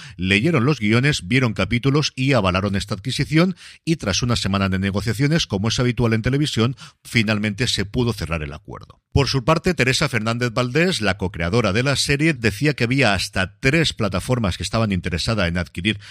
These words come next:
la serie y, como curiosidad, cuenta que se desplazó a Los Ángeles tras conocerse el cierre de la multinacional en España para conocer de primera mano cuál era el plan de actuación,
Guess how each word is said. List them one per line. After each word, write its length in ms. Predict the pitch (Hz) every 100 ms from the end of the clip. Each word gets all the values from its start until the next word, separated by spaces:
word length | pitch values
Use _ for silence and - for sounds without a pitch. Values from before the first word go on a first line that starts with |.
| -
la 280 | 104 110 127
serie 540 | - 143 151 160 - -
y, 100 | 160
como 280 | 180 139 117
curiosidad, 680 | 107 101 - 113 151 165 -
cuenta 360 | 143 175 160
que 160 | - 95
se 180 | - 92
desplazó 440 | 90 - 92 139
a 20 |
Los 200 | 151 123
Ángeles 380 | 151 - 90 -
tras 220 | 98 92
conocerse 460 | - 95 87 131 107
el 80 | 90
cierre 240 | 120 117
de 80 | 95
la 80 | 85
multinacional 600 | 82 82 85 90 95 110
en 100 | 117
España 440 | - 139 143 156 - - -
para 200 | 104 98
conocer 340 | 98 92 117
de 80 | 120
primera 300 | 117 120 117
mano 240 | 127 151
cuál 320 | - 110 120
era 120 | 113 92
el 80 |
plan 200 | - 92
de 60 | 87
actuación, 520 | - 110 - 196 139